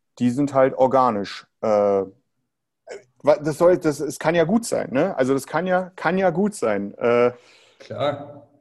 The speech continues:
Speaker 1: ich, ich, ich, aber auf, ich bin bei dir, ähm, also ich, wie gesagt, die Zuhörer haben ja leider deinen Blick grad nicht gesehen, ich aber dafür.
Speaker 2: <laughs>
Speaker 1: Äh, das ist <laughs>
Speaker 2: Nein,
Speaker 1: äh,
Speaker 2: also organisch kann ja gut sein. Ich, ich, ähm, das kann ja auch sein, dass sie damit alle ausstechen.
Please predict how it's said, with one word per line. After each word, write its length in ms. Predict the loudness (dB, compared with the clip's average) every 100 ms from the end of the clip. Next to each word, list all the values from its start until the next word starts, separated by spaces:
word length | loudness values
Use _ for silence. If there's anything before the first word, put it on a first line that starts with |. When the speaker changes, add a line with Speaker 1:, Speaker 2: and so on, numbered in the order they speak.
| _
Speaker 1:
ich, 280 | -6 -6 -10
ich, 200 | -10 -8
ich, 240 | -6 -4
aber 180 | 2 2
auf, 140 | 2 -2
ich 280 | -6 -6
bin 200 | -4 0
bei 160 | 4 4
dir, 300 | 2 0 -2 0
ähm, 380 | 2 2 -2 -8 _ _
also 340 | -8 -4 -4 -6
ich, 340 | -10 -10 -12 -14
wie 280 | -14 -4
gesagt, 220 | -2 -2 -4
die 180 | -10
Zuhörer 440 | -8 -6 -4 -2 -2
haben 140 | -2
ja 60 | 2
leider 260 | 4 4
deinen 220 | 2 0 0
Blick 200 | -2 0
grad 220 | 0 0
nicht 160 | -6
gesehen, 340 | -8 -4 -2 -2
ich 280 | -2 -2 0
aber 180 | 2 2
dafür. 420 | 2 0 0 2
Speaker 2:
<laughs> 60 | 2 4 2 4
Speaker 1:
Äh, 520 | 4 6 4 0 -4 -4
das 200 | -2 2
ist 220 | 4 2 0
<laughs> 2250 | -8 -10 -16 -2 0 0 -2 -12 -10 0 0 0 -8 -18 -12 -2 0 0 -8 -18 -14 -6 4
Speaker 2:
Nein, 400 | 8 8 8 4
Speaker 1:
äh, 40 |
Speaker 2:
also 280 | 2 4 2
organisch 420 | 4 4 4 2
kann 100 | 2
ja 100 | 2
gut 180 | 2 2
sein. 160 | 2
Ich, 180 | 2 -2
ich, 220 | -4 -4
ähm, 580 | -2 -2 -4 -4 -6 -6
das 180 | -6 -8
kann 140 | -4
ja 60 | -2
auch 120 | -2
sein, 220 | -2 -2
dass 140 | -2 -2
sie 60 |
damit 280 | -2 -2 -2
alle 220 | -4 -2
ausstechen. 680 | -2 -4 -4 -6 -6 -10 -12